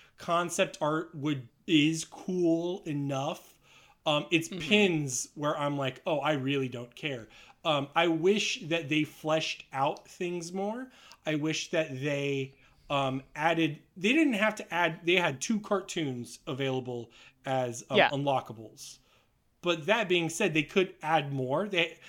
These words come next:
Speaker 1: he had access to the entire Disney library. Um, I'm sure they wouldn't
Speaker 2: Yeah.
Speaker 1: have wanted him to make a fucking huge thing, but, like, you could have put more cartoons in. You could have put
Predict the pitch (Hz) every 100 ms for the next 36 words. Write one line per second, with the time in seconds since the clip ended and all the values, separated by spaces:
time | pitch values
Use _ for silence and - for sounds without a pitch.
0 | - - 220 196 180 175 180 202 170 -
1 | 160 156 143 - 160 160 139 147 147 143
2 | 139 - - 131 147 165 131 127 123 123
3 | 127 - - - 156 151 151 147 185 156
4 | 151 143 220 131 127 165 156 147 131 143
5 | 120 131 139 156 139 131 127 - 131 123
6 | 120 - 147 127 - 220 208 147 147 135
7 | - - 185 202 240 180 - 175 139 127
8 | 135 117 180 170 120 117 135 - - -
9 | 175 170 160 196 170 147 - 180 160